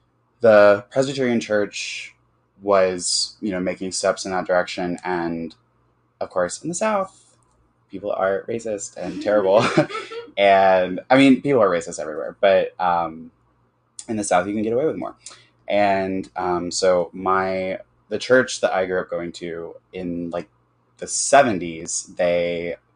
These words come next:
decided to break off from the Presbyterian Church, which is now called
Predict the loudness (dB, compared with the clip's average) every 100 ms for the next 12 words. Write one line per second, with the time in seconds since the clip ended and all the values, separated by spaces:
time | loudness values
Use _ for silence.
0 | _ -8 -4 0 0 0 -6 -8 _ -14
1 | -8 -8 -8 -12 -6 -4 -4 -2 -2 -2
2 | -6 -20 _ _ -2 2 2 0 0 -2
3 | -2 -8 -8 -6 -4 -4 -6 -14 -14 -20
4 | _ _ _ _ _ _ -10 -6 0 0
5 | 2 2 2 2 -6